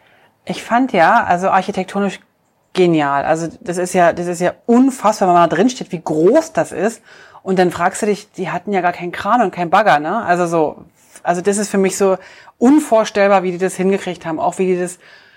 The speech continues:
äh, logistisch hinbekommen haben, diese vielen Menschenmassen. Also wenn ich mir vorstelle, heute so ein Stadion mit den ganzen Rauch und Sicherheit, weißt du, einen Flughafen in Berlin kriegen sie ja grad mal,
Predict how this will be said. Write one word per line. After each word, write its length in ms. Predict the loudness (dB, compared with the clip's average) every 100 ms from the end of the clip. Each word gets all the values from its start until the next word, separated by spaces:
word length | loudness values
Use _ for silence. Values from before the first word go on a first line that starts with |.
| _ _ _ _
äh, 200 | -2 0 2
logistisch 540 | 0 0 0 0 -4
hinbekommen 460 | -2 -4 -4 -2 0
haben, 140 | 0
diese 220 | -2 -4
vielen 440 | -6 -2 0 2 4
Menschenmassen. 840 | 4 2 0 -2 2 0 0 -4
Also 200 | -2 0
wenn 80 | 0
ich 60 | 0
mir 100 | 0
vorstelle, 420 | 0 0 2 2
heute 240 | 2 2
so 100 | -2
ein 20 | -6
Stadion 600 | 0 2 2 2 0 0
mit 220 | -4 -6
den 100 | -4
ganzen 340 | -4 -2 -8 -8 -20 -20 -20 -20 _
Rauch 400 | -2 4 4 4
und 180 | 0 -2
Sicherheit, 380 | -2 0 0 -2
weißt 300 | 0 0 2
du, 40 | -2
einen 120 | -2
Flughafen 420 | -4 -2 0 0
in 20 |
Berlin 220 | 0 0 -2
kriegen 160 | 0
sie 80 | 0
ja 60 | 2
grad 200 | 2 0
mal, 140 | -6